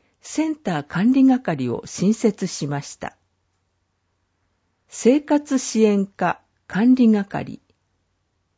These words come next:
生活保護に関する経理業務などを行うため、生活支援課に管理係を新設しました。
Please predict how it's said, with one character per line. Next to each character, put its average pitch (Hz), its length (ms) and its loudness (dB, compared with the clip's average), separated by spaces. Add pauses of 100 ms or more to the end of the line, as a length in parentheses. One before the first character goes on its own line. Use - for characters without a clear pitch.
(540)
生 294 320 2
活 302 300 -2
保 294 140 -2
護 277 160 2
に 196 120 2
関 165 300 -4
す - 200 -6
る 131 240 -4
経 254 220 2
理 302 160 2
業 302 160 4
務 262 220 4
な 160 180 -2
ど 127 200 -4
を 120 60 -6
行 - 180 -4
う 156 260 -2
た - 180 -8
め、 123 260 -6 (460)
生 254 280 2
活 247 360 -2
支 202 220 -2
援 196 200 0
課 165 200 -4
に 143 260 -6 (140)
管 226 260 2
理 311 180 0
係 220 420 -2
を 127 80 -4
新 175 260 -2
設 190 320 -4
し - 180 -10
ま 135 160 -6
し - 140 -20
た。 - 180 -14